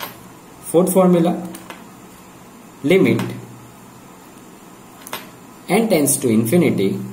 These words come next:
r raised to n will be equals to zero. Here one condition is there, that is mod r should be less than one. So that if mod r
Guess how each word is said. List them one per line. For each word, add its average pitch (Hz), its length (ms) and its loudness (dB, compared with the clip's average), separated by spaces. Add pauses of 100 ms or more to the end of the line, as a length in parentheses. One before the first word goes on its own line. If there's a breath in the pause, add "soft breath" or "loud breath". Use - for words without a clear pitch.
(1080)
r 185 220 0
raised 156 280 2
to 104 120 -2
n 131 300 -2 (1400)
will 170 220 4
be 165 80 4
equals 107 340 0
to 180 140 0
zero. 123 280 -2 (1120)
Here 196 440 4 (120)
one 143 240 2
condition 220 500 2
is 135 220 -2
there, 110 260 -2 (140)
that 165 240 2
is 113 340 0 (240 loud breath)
mod 180 300 2
r 127 600 0
should 170 220 0
be 240 120 4
less 147 260 4
than 131 240 2
one. 90 180 -2 (600 loud breath)
So 254 300 2
that 135 420 0 (420)
if 202 240 0
mod 214 380 4 (100)
r 131 420 -2